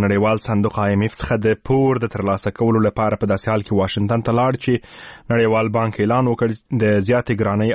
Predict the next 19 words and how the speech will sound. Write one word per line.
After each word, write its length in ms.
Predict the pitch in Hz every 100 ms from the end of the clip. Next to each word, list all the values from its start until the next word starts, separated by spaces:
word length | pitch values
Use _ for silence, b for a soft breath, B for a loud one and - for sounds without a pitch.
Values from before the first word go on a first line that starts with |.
| 110
او 60 | 101
د 160 | 95
عاید 240 | 98 113 107
د 100 | -
کمیدو 340 | 98 95 120 120 104
له 60 | 104
کبله 240 | 104 104
د 100 | 101 95
پاکستان 360 | - 120 107 101
د 60 | -
خلکو 400 | 113 110 117 107
د 180 | 107 104 -
پیر 300 | 131 117 107
وس، 240 | 120 - -
اه، 280 | - 95 92
خورا 240 | 113 110 113 -
کم 160 | 113 107
شوی. 220 | 117 82 - B B B B B B
د 60 | 123